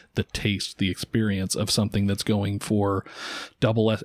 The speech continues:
M S R P, God forbid, on the secondary market or more, that's on you. You know, I, I, if, if, if that is the, the one thing that you love and it is, you know, difficult to obtain, fine.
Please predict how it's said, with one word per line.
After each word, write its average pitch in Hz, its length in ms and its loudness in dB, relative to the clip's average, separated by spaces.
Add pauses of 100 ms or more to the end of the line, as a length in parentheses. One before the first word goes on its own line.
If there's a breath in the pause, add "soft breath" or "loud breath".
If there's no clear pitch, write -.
M 113 160 -2
S 107 140 0
R 101 160 2
P, 107 240 2
God 101 240 0
forbid, 101 580 0
on 104 140 0
the 98 80 0
secondary 95 480 0
market 92 500 -2
or 110 200 2
more, 107 500 0 (560 soft breath)
that's 143 440 2
on 104 180 4
you. - 180 -4 (180)
You 117 140 4
know, 110 240 6
I, 60 560 -4 (300)
I, 113 160 2 (120)
if, - 280 0
if, 120 260 -2 (100)
if 113 180 0
that 135 200 6
is 131 140 2
the, 104 120 6 (220)
the 117 160 2
one 120 280 4
thing 113 240 4
that 107 100 -4
you 107 240 4
love 101 400 2
and 104 180 -4
it 98 80 -2
is, 98 240 -4 (400)
you 117 140 0
know, 98 160 0 (200)
difficult 110 580 2
to 110 140 4
obtain, 120 680 2 (240)
fine. - 520 -4